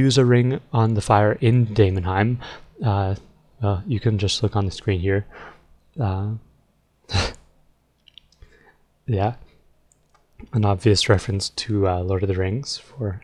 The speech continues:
anyone who didn't get that, although, yeah, I think most of us would, I guess, or maybe it's just me and know about Lord of the Rings or something. Um, but anyway, outside of Dungeoneering, there's a little different message,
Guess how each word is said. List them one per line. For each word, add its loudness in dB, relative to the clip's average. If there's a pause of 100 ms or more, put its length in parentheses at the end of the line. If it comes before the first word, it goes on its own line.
anyone -4
who 0
didn't -6 (360)
get -2
that, -6 (140)
although, -2 (680)
yeah, -2
I -4
think -6
most -4
of -2
us -4 (120)
would, -4
I -4
guess, -6
or -2
maybe -2
it's -6
just -2
me 0
and -6 (540)
know 0
about 0
Lord 2
of 0
the 0
Rings 0
or -14
something. -4 (540)
Um, 2
but 2
anyway, 2
outside 2
of -4
Dungeoneering, -2
there's 2
a 0
little 2
different -2
message, -2